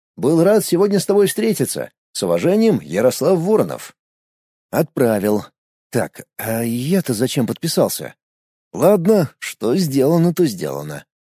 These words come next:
Что там у нас с другими сообщениями? Разбираться со всеми переписками не было ни смысла, ни желания. Их как-никак больше трёх тысяч.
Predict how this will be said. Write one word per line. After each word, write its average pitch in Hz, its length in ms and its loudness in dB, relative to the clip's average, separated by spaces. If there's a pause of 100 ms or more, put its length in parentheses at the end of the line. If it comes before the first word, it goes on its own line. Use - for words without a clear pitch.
(400)
Что - 280 -8
там 196 160 -2
у 202 40 2
нас 202 280 2
с 156 160 0
другими 175 420 0
сообщениями? 160 880 0 (960)
Разбираться 127 640 0
со 135 160 -2
всеми 131 300 0
переписками 180 720 -2
не 147 320 -2
было 175 180 0
ни 135 220 0
смысла, 190 680 -2
ни 120 220 -2
желания. 156 640 0 (420)
Их 147 320 2
как-никак 175 640 2
больше 202 380 0
трёх 208 260 0
тысяч. - 500 -6